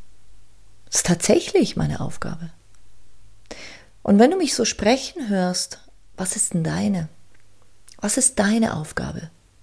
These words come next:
Wo glaubst du, ist oder worin liegt, glaubst du, deine Kraft und Macht in diesem Leben? Worin liegt dein Sinn?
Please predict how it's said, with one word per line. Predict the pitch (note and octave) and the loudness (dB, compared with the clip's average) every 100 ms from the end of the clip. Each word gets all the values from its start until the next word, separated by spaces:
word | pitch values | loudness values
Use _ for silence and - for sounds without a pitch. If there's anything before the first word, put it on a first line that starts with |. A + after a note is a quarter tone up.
| - - _ _ _ _ - - | -20 -20 _ _ _ _ -20 -2
Wo | G3 B3 | 6 8
glaubst | C#4 G#3 G#3+ A#3+ - - G3+ | 8 4 2 0 -2 -2 -2
du, | G#3 A3+ C4 C#4 D4 - - - - - - - - _ - | 0 2 0 -2 -8 -18 -20 -20 -20 -20 -20 -20 -20 _ 0
ist | G3+ G3+ - - - - - - - - - - - - - - - - - - - - _ _ _ - - - - | 4 4 2 0 -2 -10 -16 -20 -20 -20 -20 -20 -20 -20 -20 -20 -20 -20 -20 -20 -20 -20 _ _ _ -20 -20 -20 -6
oder | F3 D#3+ D#3 G3 | -4 -2 -4 -2
worin | F3+ F3 F3+ A#3 A3+ | 4 6 8 8 6
liegt, | F#3+ A3 C4 - - | 4 4 2 0 -8
glaubst | - D3 - - | -10 -10 -10 -8
du, | D#3+ F#3 A#3+ - - - - _ _ _ _ - - - | -6 -6 -6 -10 -20 -20 -20 _ _ _ _ -20 -20 -10
deine | - E3+ G3+ | -2 0 0
Kraft | - E3+ - | -2 -6 -2
und | E3+ D#3+ | 0 0
Macht | E3 - - - - | -2 -6 -10 -14 -6
in | D#3+ | -4
diesem | D#3+ D3+ | -2 -4
Leben? | E3 - E3 D#3+ - - - - - _ _ _ _ _ _ - _ _ - - - - - - - _ _ _ - - | -4 -4 -6 -8 -12 -16 -18 -20 -20 _ _ _ _ _ _ -20 _ _ -20 -20 -20 -20 -20 -20 -20 _ _ _ -12 0
Worin | F#3+ A3 | 6 6
liegt | G3 G3+ - | 6 2 0
dein | F#3+ E3+ | -2 0
Sinn? | D#3+ E3+ E3+ D3 | 2 2 2 -2